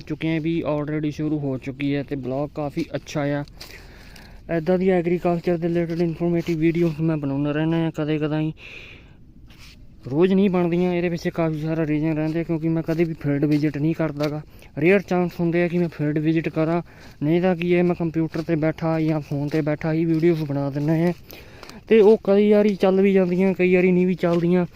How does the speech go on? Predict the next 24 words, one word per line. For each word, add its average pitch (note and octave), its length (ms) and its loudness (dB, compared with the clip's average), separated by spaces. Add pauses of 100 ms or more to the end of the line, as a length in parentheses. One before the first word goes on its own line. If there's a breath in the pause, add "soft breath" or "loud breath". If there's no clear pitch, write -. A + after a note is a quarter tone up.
(580 loud breath)
But D#3+ 240 0
ਇਹਦੇ F3 280 2
ਵਿੱਚ F#3 240 -2
ਇੱਕ F3 180 -4
ਫਾਇਦਾ D3 320 -2
ਰਹਿੰਦਾ E3 400 0
ਆ - 20 -2
ਕਿ D#3+ 200 -2
ਆਪਾਂ D#3 200 -2
ਨੂੰ D#3 60 -2
ਫੀਲਡ C#3 260 -4
ਵਿਜ਼ਿਟ C#3+ 340 -2
ਨਹੀਂ D3 160 0
ਕਰਨੀ D3+ 240 -2
ਪੈਂਦੀ। D3 280 -2
But D#3+ 280 -2
ਇਹਦੇ F3+ 160 2
ਵਿੱਚ F3+ 220 0
ਇੱਕ E3+ 100 -4
ਨੁਕਸਾਨ E3 460 0
ਬਹੁਤ F3+ 220 2
ਜ਼ਿਆਦਾ F3 220 2
ਰਹਿੰਦਾ F3+ 420 2
ਆ E3+ 40 -6